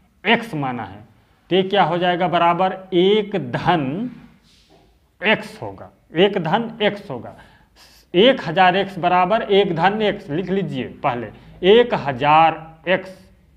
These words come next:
एक हज़ार एक्स बराबर एक धन एक्स। एक हज़ार एक्स ऋण एक्स कर दीजिए, इस एक्स को इधर ले आइए, बराबर एक।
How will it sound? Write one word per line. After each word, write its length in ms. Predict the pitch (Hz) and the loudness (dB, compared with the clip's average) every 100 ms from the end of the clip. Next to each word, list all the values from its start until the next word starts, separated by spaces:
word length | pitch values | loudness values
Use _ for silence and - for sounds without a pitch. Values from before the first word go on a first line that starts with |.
| _ - | _ -4
एक 200 | 180 185 | -4 -4
हज़ार 680 | 139 127 120 127 - - | -6 -4 -4 -6 -20 -4
एक्स 340 | 185 190 - - | 0 0 -2 -12
बराबर 580 | 120 147 127 117 175 233 - | -6 0 0 2 0 -2 -4
एक 260 | 165 180 180 | 0 0 0
धन 420 | 123 113 180 269 - - - _ _ - | -8 -4 -2 -4 -6 -16 -20 _ _ -2
एक्स। 320 | 190 196 - - _ _ _ _ _ _ - _ _ _ _ - _ - | -2 -2 -14 -20 _ _ _ _ _ _ -20 _ _ _ _ -20 _ 0
एक 320 | 175 214 240 220 | 4 4 2 0
हज़ार 640 | 165 170 175 185 196 202 - - 180 | 0 2 6 6 6 2 -6 -12 -6
एक्स 300 | 196 202 165 | -6 -6 -10
ऋण 500 | 117 110 175 269 254 | -8 -4 2 2 2
एक्स 400 | - 170 156 - | 0 -2 -2 -8
कर 140 | 151 | -8
दीजिए, 320 | 117 165 220 143 | -6 -8 -10 -8
इस 260 | 196 196 | -8 -6
एक्स 460 | 175 196 196 185 - | -8 -8 -6 -6 -8
को 120 | - | -6
इधर 220 | 175 156 170 | -4 -2 -4
ले 100 | 147 | -2
आइए, 240 | 123 120 | -4 -8
बराबर 640 | 104 156 156 147 185 220 - | -6 -2 0 0 -4 -6 -4
एक। 300 | 180 156 - | -2 -2 -6